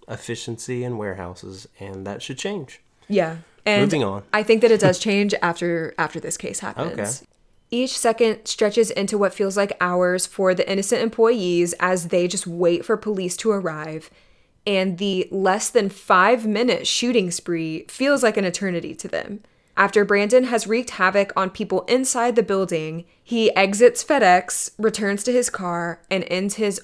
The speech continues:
Speaker 2: own life with the same rifle that he used to massacre others in his car.
Speaker 1: God forbid you kill yourself, but you want to take other people with you.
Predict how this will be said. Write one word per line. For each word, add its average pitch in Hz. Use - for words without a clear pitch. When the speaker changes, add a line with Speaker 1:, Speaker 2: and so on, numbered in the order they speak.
Speaker 2:
own 190
life 170
with 180
the 185
same 226
rifle 233
that 175
he 208
used 165
to -
massacre 156
others -
in 170
his 180
car. -
Speaker 1:
God 131
forbid 127
you 104
kill 117
yourself, 101
but 95
you 98
want 101
to 95
take 101
other 92
people 90
with 85
you. 82